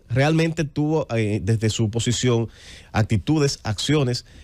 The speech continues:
que, eh, afectaron realmente la sensibilidad de la sociedad dominicana. De verdad, y no es el momento quizás hacer, eh, leña del árbol caído, pero realmente cuando fue Procurador General de la República no tenía la posición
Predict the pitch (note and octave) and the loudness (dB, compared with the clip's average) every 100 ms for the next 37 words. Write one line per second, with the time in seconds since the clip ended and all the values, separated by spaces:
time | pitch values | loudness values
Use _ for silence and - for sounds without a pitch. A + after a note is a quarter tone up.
0 | - - - C#3 C#3 C3+ - A#2+ B2 C#3 | -20 -8 0 2 4 2 0 -2 -2 -2
1 | D#3 D3+ D#3+ E3+ E3+ D3 C#3+ D3 E3+ A#2+ | -2 0 0 0 2 2 2 2 0 -2
2 | G#2+ - - - A#2+ C3+ B2+ C3+ B2+ C3+ | -4 -4 -10 -2 0 0 0 2 2 2
3 | B2+ - - - B2 B2+ C3+ B2 B2+ C3+ | 0 -6 -8 -2 0 0 0 2 2 2
4 | C3+ A2+ D#3 A2 - - - - - - | 0 0 0 0 -4 -12 -20 -20 -20 -20
5 | - G2 A#2+ A#2+ A#2 D3+ D#3 - _ - | -6 2 4 4 4 2 2 -2 _ -6
6 | G2+ G2 A#2+ B2 B2 A#2 A2+ D#3 B2 G2 | -2 0 0 0 0 2 2 2 0 -4
7 | - D3 A2+ A2 A2 G2+ - F#2 F2+ A#2+ | 0 0 0 0 0 -2 -4 -2 0 2
8 | D3 G#2 G#2+ A2 G#2 E3+ G3+ G2 - - | 2 2 4 2 2 2 2 0 -4 -8
9 | - G#2+ G#2 B2 C3+ C#3 C#3 C3+ A2+ G#2+ | -2 0 2 2 4 4 4 2 -2 -6
10 | - G#2 G2+ F#2 C3 D3+ C#3 B2 A#2+ C3 | -2 0 0 0 -2 -2 0 0 2 0
11 | A#2 A#2 A#2+ A#2 A2+ A2+ A2 G#2+ G#2 - | 0 0 0 0 0 0 0 0 -4 -8
12 | - - C#3+ D#3+ D#3 F3 D#3+ C#3+ C3 - | -18 -2 0 2 2 2 0 -2 -4 0
13 | B2 A#2+ | 0 -2